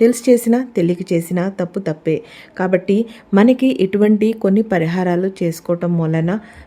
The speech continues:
మనకి మంచి రిజల్ట్స్ అనేవి వస్తాయి. So ఇప్పుడు మనం ఈ వీడియోలో ప్రతి ఒక్కటి చాలా క్లియర్గా తెలుసుకుందాం. So ఫ్రెండ్స్, ఇక లేట్ చేయకుండా వీడియోలోకి వెళ్దాం. వీడియోలోకి వెళ్ళబోయే ముందు మీలో ఎవరైనా ఇంకా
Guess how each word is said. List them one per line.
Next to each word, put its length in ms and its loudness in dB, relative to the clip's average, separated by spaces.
మనకి 260 4
మంచి 220 4
రిజల్ట్స్ 360 2
అనేవి 260 0
వస్తాయి. 360 -6
So 100 2
ఇప్పుడు 260 0
మనం 180 4
ఈ 0 -
వీడియోలో 300 2
ప్రతి 320 -2
ఒక్కటి 260 -4
చాలా 340 0
క్లియర్గా 380 -2
తెలుసుకుందాం. 500 -4
So 80 0
ఫ్రెండ్స్, 280 0
ఇక 120 2
లేట్ 240 2
చేయకుండా 420 0
వీడియోలోకి 480 0
వెళ్దాం. 280 -2
వీడియోలోకి 520 4
వెళ్ళబోయే 440 2
ముందు 260 6
మీలో 240 6
ఎవరైనా 340 2
ఇంకా 180 -2